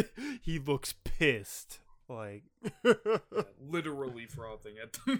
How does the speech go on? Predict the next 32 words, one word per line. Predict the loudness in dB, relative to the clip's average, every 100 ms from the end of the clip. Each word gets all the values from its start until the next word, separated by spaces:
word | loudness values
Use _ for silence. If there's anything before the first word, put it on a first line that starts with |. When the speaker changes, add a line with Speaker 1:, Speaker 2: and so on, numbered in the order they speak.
| -2
Speaker 2:
<laughs> | -4 -4
mouth | 2 2 2 2
at | 2 2
one | 0 -2 -2
point. | 0 2 0 -4
Just, | -10 -10 -8 -6 -8 -6 -6 -6
Speaker 1:
<laughs> | -8 -20 -8 -4
Speaker 2:
"Fuck | -2 -4 -8
you, | -8 -8
man." | -8 -10 -10 -12 -14 _ _ -20 -20 -20 _ _ _ -20 -20 -20 -14
Speaker 1:
And, | -10 -8
uh, | -8 -8 -10 -14 -20 _ _ _ _ _ _ _ -2
at, | -2 -2 -4
at | -2 -2 0
the | 0
end | 0 0
of |
the | 0
match, | 2 2 0 -4
though, | -4 -4 -4 -8 -14 _ -6
uh, | -4 -2 -2 -4 -8 -14 _ _ _ -20 -14
Dream | -6 -4 -2 -4 -4
actually | 0 0 -2 -6 -4
gave | -2 0 -2 -4
Matt | -6 -4
Riddle | -4 -6 -6
the | -8
fist | -8 -10 -8
bump | -8 -8 -8
that | -8 -8
he | -6
refused | -6 -8 -10 -6 -6 -6 -10